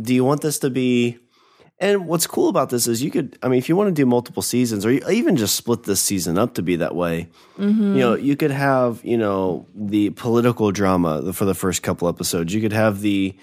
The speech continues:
Speaker 1: really emphasizing the, the racism of the town in a couple episodes. But it feels like they've just kinda trickled it all throughout that you're like, "Okay, it's,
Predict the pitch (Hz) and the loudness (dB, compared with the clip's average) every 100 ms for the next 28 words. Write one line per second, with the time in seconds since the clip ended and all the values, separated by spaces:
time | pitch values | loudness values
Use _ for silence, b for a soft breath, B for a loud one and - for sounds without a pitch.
0 | B B B - 123 127 123 110 117 120 | B B B -4 0 2 2 0 -2 0
1 | 123 117 117 117 107 95 104 98 76 101 | 0 2 2 2 2 2 2 2 0 -4
2 | 98 107 104 101 95 95 92 90 85 - | -2 -2 -2 -4 -2 0 0 0 -2 -8
3 | - 98 92 - 107 98 90 85 - 90 | -8 -4 -4 -2 0 0 0 -2 -2 0
4 | 90 101 87 87 85 87 90 82 78 80 | 0 -2 -2 -2 -2 -2 0 0 0 -4
5 | - B B B B - 117 117 147 175 | -8 B B B B -2 0 0 0 0
6 | 185 165 135 135 - 131 104 - - 139 | 0 0 0 0 0 0 0 -2 -2 -2
7 | 143 123 110 104 - 104 107 113 - 104 | 0 0 2 0 -2 0 0 0 0 0
8 | 101 107 104 87 95 95 131 143 113 104 | 2 0 0 -2 -2 0 -2 0 0 -2
9 | 107 b b b b _ _ _ 131 127 | -6 b b b b _ _ _ -2 -2